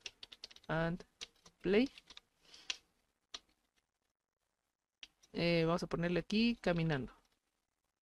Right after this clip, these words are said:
¿Por qué caminando? Porque es el nombre que le, yo, yo le voy a asignar al fotograma de caminar. Vamos a cerrarlo.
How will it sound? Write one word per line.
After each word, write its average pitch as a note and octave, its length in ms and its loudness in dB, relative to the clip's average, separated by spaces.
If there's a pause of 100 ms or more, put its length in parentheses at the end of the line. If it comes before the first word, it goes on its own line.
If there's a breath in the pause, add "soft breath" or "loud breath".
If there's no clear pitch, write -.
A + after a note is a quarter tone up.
(1300)
¿Por F3 120 -2
qué G#3+ 80 4
caminando? G3+ 440 4
Porque - 200 -2
es - 80 -2
el F#3 100 0
nombre F3+ 200 -4
que E3 80 0
le, D#3 160 4
yo, E3 180 4
yo E3 260 2
le F#3+ 80 2
voy F3+ 120 6
a - 20 8
asignar E3+ 460 0
al D#3+ 100 -2
fotograma E3 580 -4 (200)
de E3+ 240 -2
caminar. D3+ 380 -4 (260)
Vamos - 200 -20
a - 60 -20
cerrarlo. - 480 -6